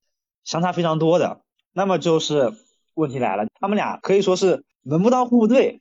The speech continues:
在这之前，那么这么两个人，他们就是双方是怎么走在一起的呢？我先说我的一个看法吧。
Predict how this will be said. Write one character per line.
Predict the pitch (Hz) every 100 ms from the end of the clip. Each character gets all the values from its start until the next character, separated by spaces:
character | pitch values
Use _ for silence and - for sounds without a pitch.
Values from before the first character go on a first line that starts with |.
| -
在 | 151
这 | 143 151
之 | 143 139
前， | 107 95 95 _ _
那 | 151
么 | 147 127
这 | 202
么 | 208
两 | 165 104
个 | 123
人， | 113 113 117 -
他 | 123
们 | 123 113
就 | 120
是 | 123 120 110
双 | 110 131
方 | 139
是 | 139 120 104 _ _ _ -
怎 | 113
么 | 135
走 | 113
在 | 117
一 | 123
起 | 113 101
的 | 87
呢？ | 85 _ _ _ _ _ -
我 | 131 123
先 | 165 185 190 190
说 | 185 190 196 - _ -
我 | 120
的 | 110 165
一 |
个 | 156
看 | 160 127
法 | 104
吧。 | 90